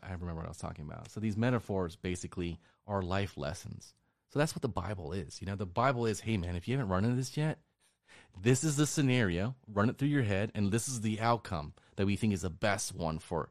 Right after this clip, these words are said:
for the individual. And if you like it, stick with it. If you don't, you're gonna learn." And, and if, whatever, you create your own outcome. But that's what the Bible is, you know? It says, "Don't kill your neighbor."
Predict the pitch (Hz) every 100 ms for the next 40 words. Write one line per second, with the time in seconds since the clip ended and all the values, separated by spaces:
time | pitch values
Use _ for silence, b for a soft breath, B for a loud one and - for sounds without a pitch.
0 | b b - - 82 73 78 - _ _
1 | _ 113 107 98 90 107 85 67 - _
2 | _ _ _ _ _ - 92 98 110 104
3 | 160 160 139 - 160 127 101 90 110 170
4 | 175 - 95 104 104 131 - - _ _
5 | _ _ _ _ _ 92 90 90 92 92
6 | 90 98 113 104 104 - 117 87 98 101
7 | 107 110 - 85 104 131 151 123 139 127
8 | 135 151 95 95 117 123 117 117 113 -
9 | 110 98 107 95 64